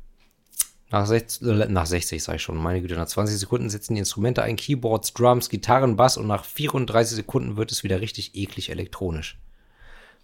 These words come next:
Mitten im Song musste ich ausmachen, zum Ausgleich Ancient Devil Worship von Ritual Death hören.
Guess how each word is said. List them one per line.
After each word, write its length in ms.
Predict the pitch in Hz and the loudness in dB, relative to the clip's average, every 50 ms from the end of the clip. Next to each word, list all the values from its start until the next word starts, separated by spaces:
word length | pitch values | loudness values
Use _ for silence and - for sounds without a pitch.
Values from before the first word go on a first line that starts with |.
| _ _ _ _ _ _ _ _ _ _ _ _ _ _ _ _ | _ _ _ _ _ _ _ _ _ _ _ _ _ _ _ _
Mitten 220 | 123 135 135 - | 0 2 4 4
im 80 | 143 120 | 4 4
Song 240 | - - 139 127 127 | 6 6 6 6 6
musste 240 | 123 117 - - 117 | 4 2 2 0 0
ich 80 | 110 | 2
ausmachen, 500 | - - 139 - 143 135 123 - 143 127 | 4 2 4 4 4 2 2 2 0 -4
zum 140 | - 113 107 | -2 -2 0
Ausgleich 540 | 92 110 117 - - 117 113 107 107 - - 92 | 0 0 0 0 0 0 0 0 0 -2 -2 -2
Ancient 280 | 113 113 - 120 104 | 0 0 0 0 2
Devil 200 | 113 110 120 117 | 2 2 2 4
Worship 320 | 107 113 113 - - 120 - | 4 2 2 2 0 -2 -2
von 160 | - 104 104 | -2 -2 -2
Ritual 300 | 104 104 - - 120 101 | -2 -2 0 0 0 2
Death 260 | 92 104 110 - - | 2 0 -2 2 4
hören. 320 | 120 117 117 117 120 117 | 6 6 6 4 2 -2